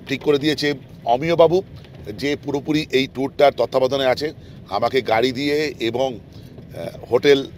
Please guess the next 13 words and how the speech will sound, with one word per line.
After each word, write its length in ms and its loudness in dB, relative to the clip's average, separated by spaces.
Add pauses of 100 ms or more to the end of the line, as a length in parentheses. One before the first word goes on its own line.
(380)
খুঁজে 200 -2
নিতে 180 -2
সাহায্য 380 0
করেছে। 380 -2 (520)
পুরোপুরি 300 0
ওনার 200 4
উপরে 180 2
আমি 100 -2
নির্ভর 280 2
করেছি 240 0
এবার 140 4
ট্যুরের 220 4
ক্ষেত্রে। 340 0